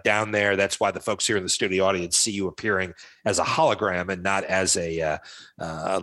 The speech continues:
a live human being. But it's very close. It's the animatronics in it that make it all worthwhile. Very close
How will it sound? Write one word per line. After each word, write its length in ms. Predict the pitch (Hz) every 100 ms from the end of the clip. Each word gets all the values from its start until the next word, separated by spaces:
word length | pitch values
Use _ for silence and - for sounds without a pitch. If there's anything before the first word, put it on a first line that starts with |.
| -
a 60 | 107
live 300 | 104 98 87
human 260 | 98 85
being. 220 | 87 95
But 80 | 90
it's 100 | 92
very 400 | 90 101 147 127
close. 540 | 95 - 120 80 - -
It's 160 | -
the 140 | 104 113
animatronics 760 | 123 107 92 - 113 107 -
in 100 | 107
it 120 | 95
that 160 | - 85
make 180 | 90 -
it 80 | 92
all 340 | 90 90 - - - -
worthwhile. 480 | 98 - 110 92 90
Very 240 | 113 113
close 760 | - - 113 90 - - -